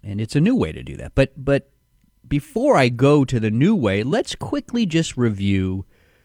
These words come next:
some of the things we know about a brain cell and how to take care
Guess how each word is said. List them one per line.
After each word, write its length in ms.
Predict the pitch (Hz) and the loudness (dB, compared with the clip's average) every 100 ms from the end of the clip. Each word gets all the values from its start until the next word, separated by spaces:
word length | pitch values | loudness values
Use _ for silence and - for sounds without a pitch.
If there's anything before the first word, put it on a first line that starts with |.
| _ _ _ _ _ _ | _ _ _ _ _ _
some 300 | - 156 208 | -6 -2 -2
of 80 | 202 | -2
the 60 | |
things 320 | 180 151 139 120 | 0 0 0 2
we 160 | 120 | 2
know 580 | 110 101 92 - - - _ _ _ _ - | 2 2 -2 -6 -16 -20 _ _ _ _ -12
about 480 | 101 107 98 - _ _ _ _ - | -2 0 0 -4 _ _ _ _ -4
a 140 | 107 | -2
brain 340 | 107 101 98 | 0 0 0
cell 400 | 90 - - - - | -2 -8 -12 -14 -8
and 120 | 101 | -4
how 120 | 113 | 0
to 100 | 110 | -2
take 260 | 101 113 - | -2 -4 -4
care 440 | - 135 101 - | 0 0 0 -4